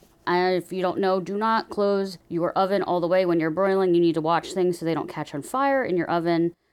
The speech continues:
Always leave it a little bit cracked. So I am seeing some little whirls of probably steam coming out, and I hear, I don't know if you can hear that. I'm not getting closer. Oh, that noise. Yeah, not sure you can hear that, but that is the skin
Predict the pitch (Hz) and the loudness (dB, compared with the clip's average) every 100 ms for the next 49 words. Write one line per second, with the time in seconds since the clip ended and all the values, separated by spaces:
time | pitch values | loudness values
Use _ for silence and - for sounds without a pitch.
0 | - 185 190 180 175 165 160 160 156 - | -6 -2 0 0 -2 0 0 0 -2 -6
1 | - 165 147 - 170 170 170 - 185 175 | -4 -4 -4 -6 -2 0 0 -2 -2 0
2 | 170 160 - 165 165 196 190 185 175 170 | 2 0 -4 -6 -4 -2 -2 0 0 0
3 | 170 156 143 269 370 302 170 165 - 147 | -2 -4 -4 -2 0 0 0 -2 -4 -4
4 | 127 123 _ _ _ _ 240 240 233 247 | -4 -12 _ _ _ _ -6 -4 -4 -2
5 | 233 - - - - 175 170 190 185 180 | -4 -6 -20 -18 -2 0 0 2 0 0
6 | 165 165 175 165 156 143 123 131 - _ | -2 -6 -8 -10 -6 -6 -6 -8 -12 _
7 | _ _ _ _ _ _ 170 160 139 151 | _ _ _ _ _ _ -4 -2 -2 -2
8 | 143 151 131 98 127 - - - - _ | -2 -2 -4 -4 -6 -8 -14 -14 -20 _
9 | _ _ - 277 302 - - - - _ | _ _ -4 -2 -2 -4 -20 -20 -20 _
10 | _ _ - 202 285 392 160 123 - - | _ _ -4 0 0 0 -4 -4 -12 -20
11 | _ _ - - - 226 - 311 320 339 | _ _ -16 -12 -8 -6 -2 -2 0 0
12 | 311 220 214 - 175 208 220 208 220 220 | 2 2 0 -2 -2 0 0 2 4 4
13 | 208 208 - 247 254 254 | 0 -6 0 0 2 0